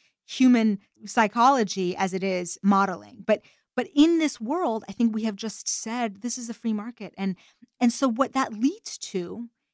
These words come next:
is this idea, well, why are Black communities poorer than white ones? Well, maybe they're just not, they're not that entrepreneurial. Maybe they're not working as hard. Um, maybe they're not taking advantage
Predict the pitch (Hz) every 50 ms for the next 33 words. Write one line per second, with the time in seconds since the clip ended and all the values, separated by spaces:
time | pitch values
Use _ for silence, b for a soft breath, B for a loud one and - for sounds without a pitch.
0 | _ _ _ - 247 226 269 254 - 277 262 247 285 311 269 247 247 226 196 220
1 | 226 269 302 320 320 320 320 294 - _ - 226 220 226 220 220 214 214 214 214
2 | 220 - - 220 202 196 190 190 185 175 - _ _ _ 240 240 226 190 170 -
3 | - _ _ _ _ _ - 190 185 175 180 180 - - 175 170 170 175 - -
4 | - 240 269 294 320 320 285 277 285 294 320 311 - 302 302 - 285 - - 254
5 | 269 277 277 - - _ _ _ _ _ _ _ _ _ _ 202 - 254 254 247
6 | 247 254 269 - 285 - - _ 226 247 240 - - - 240 226 240 320 403 196
7 | - 76 69 69 - 202 208 208 208 240 247 233 240 233 233 226 247 254 233 -
8 | 180 185 233 240 - - 262 240 214 190 - - - - - - - - - -
9 | _ _ _ _ _ _ _ - 196 190 185 185 180 185 190 208 196 233 233 208
10 | 226 226 220 220 214 208 208 208 - b b b b _ - 233 226 - - 240
11 | 233 214 170 - 185 196 233 247 233 208 190 170